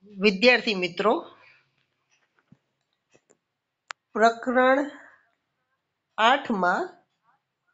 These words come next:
આપણે પ્રમેયો વિશે માહિતી મેળવી, બરાબર છે. હવે આપણે પ્રમેય પરથી કેટલાક એક્ઝામ્પલ અને કેટલાક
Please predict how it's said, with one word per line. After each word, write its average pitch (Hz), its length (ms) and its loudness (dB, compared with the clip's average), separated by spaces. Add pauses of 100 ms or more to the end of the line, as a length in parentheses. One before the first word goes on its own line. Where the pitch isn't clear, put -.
(1300)
આપણે 214 420 0
પ્રમેયો 247 600 4
વિશે 226 340 2
માહિતી 208 500 0
મેળવી, 196 500 2 (1500)
બરાબર 190 580 2
છે. 285 240 -6 (960)
હવે 240 280 4 (520)
આપણે 214 320 2
પ્રમેય 240 580 0
પરથી 226 400 -2
કેટલાક 220 500 -4
એક્ઝામ્પલ 202 680 -4 (1120)
અને 240 220 4
કેટલાક 226 480 0